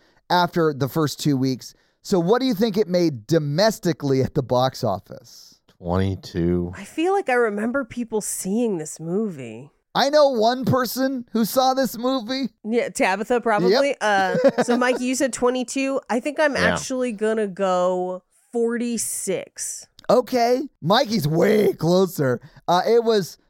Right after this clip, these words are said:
Speaker 1: twenty-five point nine million dollars. It made another six point seven internationally for a total of thirty-two point six million dollars. And if you adjust that for inflation,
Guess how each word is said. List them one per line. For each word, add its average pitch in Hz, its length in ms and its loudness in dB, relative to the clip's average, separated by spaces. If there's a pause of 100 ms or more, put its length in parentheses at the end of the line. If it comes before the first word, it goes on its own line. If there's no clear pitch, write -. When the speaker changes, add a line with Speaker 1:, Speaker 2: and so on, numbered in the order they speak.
(320)
Speaker 1:
twenty-five 254 760 2
point 208 300 0
nine 208 420 2
million 220 320 2
dollars. 214 640 0 (320)
It 226 180 2
made 226 380 4 (100)
another 196 320 4
six - 260 0
point 180 260 0
seven 190 480 0
internationally 160 720 2
for 147 180 2
a 131 40 2
total 147 320 2
of 127 80 -2
thirty-two 139 600 0
point 131 340 -4 (300)
six - 400 -2
million 147 300 0
dollars. 147 420 2
And 139 140 -2
if 131 80 0
you 143 160 2
adjust 160 400 0
that 175 260 0
for 156 180 0
inflation, 131 800 -2